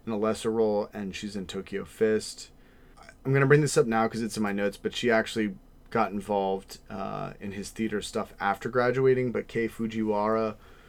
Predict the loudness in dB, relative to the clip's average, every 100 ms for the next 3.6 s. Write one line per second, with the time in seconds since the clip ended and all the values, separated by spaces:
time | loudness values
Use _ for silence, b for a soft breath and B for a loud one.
0 | -6 0 2 2 -2 -6 -2 0 0 0
1 | -2 -2 -2 0 0 -4 -4 -4 -4 -2
2 | 0 2 2 0 -2 -6 -6 -6 -10 -12
3 | -8 -4 -2 0 -2 -4